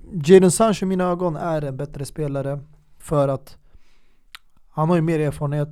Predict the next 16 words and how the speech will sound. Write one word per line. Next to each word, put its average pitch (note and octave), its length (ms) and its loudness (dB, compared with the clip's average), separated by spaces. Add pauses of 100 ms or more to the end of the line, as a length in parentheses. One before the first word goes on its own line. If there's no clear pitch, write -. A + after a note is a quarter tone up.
(360)
spelat, D3 540 -4
eh, D3+ 60 -4 (920)
i D#3+ 140 -12
toppen D3+ 320 -4
av C3+ 40 -4
fotbollen C3+ 680 -10 (1000)
ett B2+ 140 -12
bra C#3 260 -4
tag. C#3+ 380 -4 (580)
Han D3+ 160 0
representerar D#3 600 0
ju D#3 80 2
ändå C3 140 -4
Dortmund D3+ 500 0
som C#3+ 200 -8
är, D3 220 -2